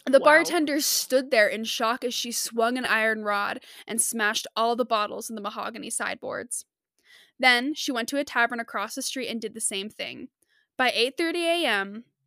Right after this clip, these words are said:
Speaker 1: after only thirty minutes, she was behind bars, having done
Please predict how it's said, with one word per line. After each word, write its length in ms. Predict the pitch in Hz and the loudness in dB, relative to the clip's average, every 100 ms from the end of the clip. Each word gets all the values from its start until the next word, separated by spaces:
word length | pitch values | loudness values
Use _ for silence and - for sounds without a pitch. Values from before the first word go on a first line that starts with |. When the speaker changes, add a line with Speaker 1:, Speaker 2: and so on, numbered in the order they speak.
| - | -6
Speaker 1:
after 300 | 233 247 247 | -6 -2 -4
only 240 | 240 226 | -2 -6
thirty 400 | 220 - 294 349 | -6 -2 0 0
minutes, 580 | 285 214 180 - - - - | 0 -2 -6 -8 -4 -4 -6
she 140 | - | -4
was 100 | 240 | -2
behind 380 | 240 226 233 247 | -2 -2 -2 -2
bars, 400 | 208 170 180 247 | -2 -4 -4 -6
having 320 | - 226 233 | -4 -2 -2
done 460 | 220 220 220 233 240 | 0 0 -2 -6 -14